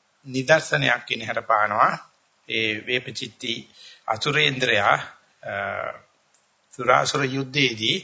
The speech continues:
අ, ඇත්තටම දිනනවා. ඒ කතාව යන හැටි, දේව පුරාණය යන හැටියට සුරාසුර චන්-, ස-, සටනේදී වේපචිත්‍ය අසුරේන්ද්‍රය ඊටම ඡණ්ඩයි පරුසයි. ඒ නිසා මුලින් මුලින් ඔක්කොම දෙවිගොල්ල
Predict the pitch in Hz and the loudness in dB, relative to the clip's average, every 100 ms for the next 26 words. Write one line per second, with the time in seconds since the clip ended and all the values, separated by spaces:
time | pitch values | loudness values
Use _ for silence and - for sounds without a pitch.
0 | - - - - _ 117 107 101 - - | -10 -20 -20 -20 _ -2 0 -2 -4 -8
1 | - - 135 131 - 165 196 175 135 123 | -16 -2 -2 0 -2 2 2 2 0 -2
2 | 95 - _ _ _ _ _ _ _ _ | -6 -10 _ _ _ _ _ _ _ _
3 | _ 104 95 98 107 104 101 123 113 120 | _ -20 -18 -8 -6 -2 -2 0 -2 -4
4 | 113 113 127 127 123 120 113 113 120 120 | -10 -4 -2 0 0 0 0 0 -2 -2
5 | 139 95 113 - - - - - 120 120 | -2 -2 -4 -4 -12 -20 -20 -4 4 4
6 | 120 117 107 107 117 - - 120 107 107 | 4 0 0 0 -2 -2 2 2 2 0
7 | - - - 123 135 135 135 156 175 139 | -4 -12 0 0 0 -4 -4 -4 -4 -4
8 | 135 131 147 - 120 110 131 127 127 151 | -4 -6 -8 -6 -4 -4 -6 -8 -6 -8
9 | 131 120 127 104 113 123 131 139 120 139 | -2 -4 -2 -4 -4 0 -2 2 0 0
10 | - - - - - - - 123 131 135 | -2 -2 -6 -20 -20 -20 -16 -10 0 2
11 | 82 123 120 - 127 139 151 143 143 165 | 4 4 0 -6 -6 -2 -2 -4 -6 -4
12 | 131 - - - 120 135 127 123 127 120 | -6 -8 -14 -12 -8 0 0 0 -4 2